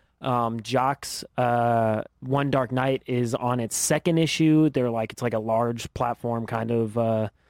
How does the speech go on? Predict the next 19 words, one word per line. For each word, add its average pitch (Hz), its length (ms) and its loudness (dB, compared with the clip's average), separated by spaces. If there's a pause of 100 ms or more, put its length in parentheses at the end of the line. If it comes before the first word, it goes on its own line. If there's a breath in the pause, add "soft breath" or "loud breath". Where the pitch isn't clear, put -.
(160)
book, 131 520 0
and 123 140 -2
it's 110 140 -4
very 120 320 2
interesting 120 460 -2
and 113 100 -4
intriguing 120 380 -2
looking. 117 300 0
You 117 80 0
got 104 140 -4
Paul 117 180 -2
Pope 117 300 -4
doing 110 240 -6
variant 117 360 -2
covers, 117 340 -2
which 110 180 -6
is 104 100 -10
super 131 480 -2
cool. 120 420 0